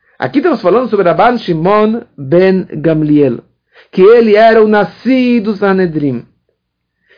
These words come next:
que Sanedrim Gedolá, que tinham setenta e um sábios,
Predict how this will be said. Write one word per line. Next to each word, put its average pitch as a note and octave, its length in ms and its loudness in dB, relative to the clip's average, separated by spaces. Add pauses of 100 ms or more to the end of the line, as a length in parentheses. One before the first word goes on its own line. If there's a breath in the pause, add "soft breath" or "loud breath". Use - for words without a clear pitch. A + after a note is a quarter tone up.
que G3+ 360 -4 (200)
Sanedrim F#3+ 580 0
Gedolá, A3+ 880 0 (1000)
que E3+ 120 -2
tinham G#3 240 -2
setenta A3 420 0
e G#3+ 60 6
um A3 100 2
sábios, E3 720 -2